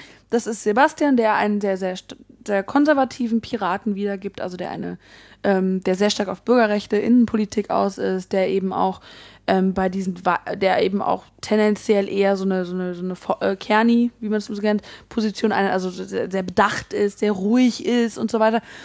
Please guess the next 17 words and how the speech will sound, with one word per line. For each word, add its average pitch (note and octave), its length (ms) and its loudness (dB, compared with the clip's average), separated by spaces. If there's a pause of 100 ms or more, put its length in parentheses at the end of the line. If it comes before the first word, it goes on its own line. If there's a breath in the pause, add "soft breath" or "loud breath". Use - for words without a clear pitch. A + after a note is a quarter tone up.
(160 loud breath)
Dann A3 120 4
haben A#3 140 6
wir A3+ 100 4
Bernd, G#3 320 4
der A#3 100 2
ist A3+ 120 -4
so, A3 120 0
so G3+ 120 -6
Typ, A#3+ 300 -4
bisschen A3 260 -4
auch G#3 100 -4
Andreas F#3+ 440 -4
Baum, C#4 380 0
ne? B3+ 200 0
Also G#3+ 320 -4
so G3+ 160 -4
ein, G3 80 -4